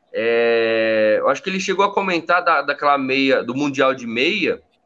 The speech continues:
é, lá em Gidínia. É, aqua-, aquela prova lá, a gente já esperava que ele fizesse uma, uma marca melhor.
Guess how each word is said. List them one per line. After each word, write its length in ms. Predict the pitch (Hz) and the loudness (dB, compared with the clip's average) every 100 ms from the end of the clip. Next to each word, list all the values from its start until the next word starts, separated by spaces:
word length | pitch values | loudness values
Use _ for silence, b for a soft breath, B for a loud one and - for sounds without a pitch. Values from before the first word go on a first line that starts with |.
| _ - | _ -8
é, 360 | 104 104 101 101 | -2 0 0 0
lá 120 | 107 | -2
em 100 | 107 | -2
Gidínia. 600 | 104 95 131 190 160 - _ _ _ _ - | -8 -6 -4 -2 -4 -6 _ _ _ _ -8
É, 140 | 101 | -4
aqua-, 200 | 113 165 | -2 -2
aquela 340 | - 135 180 220 | -2 -2 2 0
prova 400 | - 180 165 143 | 2 2 4 4
lá, 320 | 131 196 208 139 | 4 2 0 -2
a 60 | |
gente 200 | 151 151 | -6 -4
já 100 | 170 | -2
esperava 440 | 175 180 170 196 208 | -2 0 0 0 -4
que 80 | |
ele 80 | 180 | -10
fizesse 380 | - 143 143 143 | -8 -4 -4 -4
uma, 380 | 131 127 120 - | -2 0 0 -2
uma 420 | 107 113 113 107 | -8 -4 -2 0
marca 420 | 104 107 117 - 120 | -2 0 -2 -2 -8
melhor. 500 | 123 117 107 95 | -6 -2 0 0